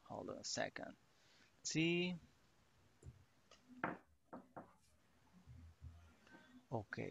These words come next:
hay trece. Lo que vamos a hacer es lo siguiente. Vamos a, a trabajar en parejas. Voy a poner unos pequeños rooms. Trabajamos en parejas y lo que necesito es que,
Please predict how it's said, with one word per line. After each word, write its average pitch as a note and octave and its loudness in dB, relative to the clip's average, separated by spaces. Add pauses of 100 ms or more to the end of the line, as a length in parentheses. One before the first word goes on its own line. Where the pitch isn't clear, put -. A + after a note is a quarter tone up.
(160)
hay B2+ 6 (1300)
trece. C#3 4 (1200)
Lo D#3+ 6
que D3+ 12
vamos G3 12
a - 10
hacer G3 12
es F#3+ 12
lo F3+ 12
siguiente. E3 8 (120)
Vamos D3 4
a, C3 10
a B2 8
trabajar B2 6
en D3 4
parejas. D3 6
Voy A#2+ -2
a - -4
poner B2 0
unos A#2+ -2
pequeños B2 0
rooms. C3+ 0 (440)
Trabajamos B2 4
en C#3+ 2
parejas D3 8
y - 6
lo D3 8
que C#3 4
necesito C3 6
es D3+ 6
que, - 6